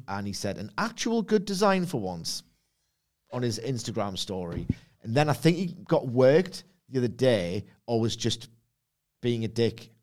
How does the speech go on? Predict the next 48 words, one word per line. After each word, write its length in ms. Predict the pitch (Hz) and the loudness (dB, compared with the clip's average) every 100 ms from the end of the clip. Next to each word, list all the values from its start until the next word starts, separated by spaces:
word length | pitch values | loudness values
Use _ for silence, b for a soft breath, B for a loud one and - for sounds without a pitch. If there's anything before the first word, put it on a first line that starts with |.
| _ | _
on 100 | 110 | -12
purpose, 460 | 117 117 117 - - | -2 -2 -2 -6 -10
but, 140 | 98 | -8
like, 100 | 90 | -8
it 40 | 87 | -8
was 100 | - | 0
Death 220 | 135 - | 0 0
Before 320 | 123 120 117 | -6 -4 -4
Dishonor, 540 | 123 - 110 76 58 - b b b _ | -4 -4 -4 -6 -14 -20 b b b _
Newark, 460 | 98 143 117 107 104 | 0 2 2 0 -4
New 160 | 110 104 | -4 -2
Jersey. 500 | 107 101 90 76 71 | -2 -2 -4 -10 -10
It 60 | |
was 100 | 82 | -10
f-, 220 | - - _ | -14 -18 _
in 200 | 92 92 _ _ - | -20 -20 _ _ -16
Trenton. 480 | - 196 87 - _ _ _ _ _ | -8 -8 -8 -16 _ _ _ _ _
But 100 | 95 | -8
that 100 | 104 | -6
was 160 | 95 90 123 | -6 -8 -4
either, 600 | 120 110 101 98 92 87 _ _ _ _ - | -2 0 -2 -2 -4 -8 _ _ _ _ -10
I 40 | |
don't 80 | 120 | -6
know 60 | 113 | 0
what 180 | 123 117 | 0 0
that 120 | 71 | -6
was, 220 | 87 87 | -10 -10
but 80 | 90 | -6
they 60 | |
were 20 | 95 | -2
selling 420 | - 123 110 98 | 0 0 -2 -4
the 260 | 104 98 - | -2 -4 -2
T-shirt 480 | 131 139 - 98 - | 0 0 0 -4 -4
at 100 | 107 | -8
the 80 | - | -10
pay-per-view 500 | - 110 - 73 71 | -2 -2 -2 -12 -14
with 160 | 78 - | -16 -16
one 160 | 107 117 | -16 -14
stall 360 | - 73 80 b b b b _ | -12 -14 -14 b b b b _
with 100 | 110 | -8
the 20 | 104 | -6
correct 440 | 113 107 98 - _ _ _ _ _ - | -2 -2 -4 -12 _ _ _ _ _ -14
town 340 | - 104 101 87 | -4 -2 -2 -6
on 100 | 73 | -12
it, 180 | 71 - | -16 -12
city 400 | - 120 - 80 | -6 -4 -6 -10
on 140 | 73 | -12
it. 180 | 50 | -16